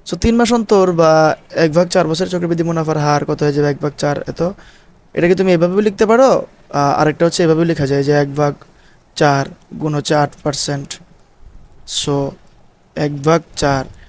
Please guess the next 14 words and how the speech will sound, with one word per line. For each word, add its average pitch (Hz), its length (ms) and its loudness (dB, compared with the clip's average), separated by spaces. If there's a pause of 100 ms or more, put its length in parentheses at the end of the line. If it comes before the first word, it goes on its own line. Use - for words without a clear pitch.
(360)
গুণ 143 320 0 (140)
আট 143 240 0 (140)
ভাগ 143 320 0 (100)
একশো। 139 500 -6 (680)
এরপর 151 320 -2
হচ্ছে 156 180 -2
লিখতে 151 240 -2
পারো 143 200 0
উপরে 143 220 -4
আট 143 380 -2 (400)
আর 139 60 -10
নিচে 143 260 -6
হচ্ছে 139 260 -4
চারশো। - 460 -6